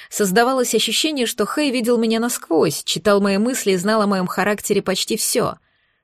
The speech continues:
Проницательный, сильный, способный почувствовать и распознать магию крови, способный сражаться легко и непринуждённо и мечом, и магией. Явно необычный маг. Это наталкивало меня на одну мысль,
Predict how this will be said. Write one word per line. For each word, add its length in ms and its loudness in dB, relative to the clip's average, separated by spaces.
Проницательный, 1120 -2
сильный, 720 -4
способный 560 0
почувствовать 600 -2
и 40 0
распознать 560 -2
магию 360 0
крови, 540 -2
способный 680 0
сражаться 1040 0
легко 440 2
и 80 6
непринуждённо 920 -2
и 140 0
мечом, 460 0
и 160 -4
магией. 600 -4
Явно 500 0
необычный 640 -4
маг. 420 -2
Это 240 2
наталкивало 680 2
меня 280 0
на 120 0
одну 200 -4
мысль, 480 -4